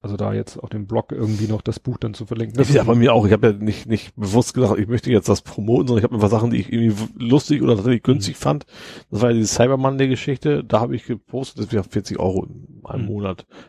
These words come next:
Speaker 2: Überraschend, normalerweise krieg ich nie was. Also ja, ich poste ja nicht so viel, ne? Aber,
Speaker 1: Da muss
Speaker 2: ja.
Speaker 1: man gucken,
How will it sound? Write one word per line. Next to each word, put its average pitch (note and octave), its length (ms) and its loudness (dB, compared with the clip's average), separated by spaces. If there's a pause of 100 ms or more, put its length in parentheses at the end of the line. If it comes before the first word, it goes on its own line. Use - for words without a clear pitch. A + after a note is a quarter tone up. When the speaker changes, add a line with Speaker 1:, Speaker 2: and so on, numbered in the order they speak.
(100)
Speaker 2:
Überraschend, A#2+ 400 6
normalerweise G#2 300 6
krieg A2+ 120 4
ich G2 60 0
nie A#2 140 4
was. G#2 120 2
Also G#2 120 -2
ja, G#2+ 160 6
ich - 240 -4
poste A#2+ 220 4
ja A2 40 2
nicht G2+ 100 0
so G2 100 -4
viel, F#2+ 280 0
ne? G#2 160 0 (880)
Aber, F#2+ 460 2 (140)
Speaker 1:
Da A3 60 0
muss C3+ 120 0
Speaker 2:
ja. F2+ 80 2
Speaker 1:
man F#2+ 120 -4
gucken, A#2 280 -10